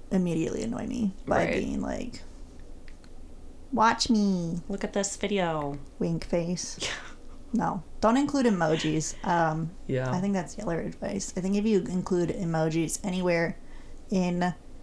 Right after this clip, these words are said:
Speaker 1: your subject line or your initial submission email, it makes me
Speaker 2: Looks like spam.
Speaker 1: It looks like spam. It just annoys me
Speaker 2: Yeah.
Speaker 1: personally.
Speaker 2: Not professional, I think.
Speaker 1: Yeah, it's not professional. It's fine, like, if you,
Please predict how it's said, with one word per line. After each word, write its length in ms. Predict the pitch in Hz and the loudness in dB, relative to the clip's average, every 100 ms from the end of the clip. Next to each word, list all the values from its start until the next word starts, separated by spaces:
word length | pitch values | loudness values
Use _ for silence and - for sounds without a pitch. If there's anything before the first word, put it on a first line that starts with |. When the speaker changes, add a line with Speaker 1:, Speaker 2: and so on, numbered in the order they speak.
| - - | -14 0
Speaker 1:
your 240 | 180 165 160 | 4 4 4
subject 340 | 156 175 175 | 2 2 2
line 380 | 185 190 196 190 | 2 4 4 2
or 220 | 175 160 | 2 2
your 300 | 165 165 160 | 4 4 2
initial 640 | 165 156 160 175 170 175 165 - - - | 2 0 2 2 4 2 -2 -10 -12 -12
submission 580 | - 190 165 180 190 185 | -4 -2 0 0 -2 2
email, 480 | 196 208 214 226 - 185 | 2 4 2 2 0 -2
it 140 | 170 | -2
makes 240 | 165 156 170 | -2 -2 -2
me 380 | 170 165 - - - - - - - | -2 -2 -4 -10 -14 -14 -14 -14 -8
Speaker 2:
Looks 160 | 180 220 | -2 -2
like 80 | |
spam. 380 | - 156 147 117 127 - | 0 0 0 0 -4 0
Speaker 1:
It 100 | 220 | 2
looks 260 | 233 - | 2 2
like 80 | 247 | 0
spam. 340 | - 190 160 180 | 2 2 2 0
It 40 | |
just 180 | 214 262 | -2 2
annoys 320 | 226 170 170 | 2 2 0
me 240 | - 185 - - | -2 -4 -6 -6
Speaker 2:
Yeah. 160 | 147 - | -2 -2
Speaker 1:
personally. 560 | - 175 170 165 170 - 160 | -2 -2 -2 -2 -4 -6 -8
Speaker 2:
Not 140 | 147 | -8
professional, 460 | - - 170 160 160 | -8 -12 -10 -10 -6
I 40 | |
think. 80 | 185 202 | 4 6
Speaker 1:
Yeah, 220 | 175 165 | 8 6
it's 180 | 185 208 | 4 2
not 180 | 190 | 2
professional. 460 | 196 165 165 185 170 | 2 2 2 2 2
It's 160 | 220 - | 2 4
fine, 320 | 262 294 370 | 4 4 4
like, 200 | 339 208 | 2 4
if 120 | 196 | 4
you, 200 | 196 | 6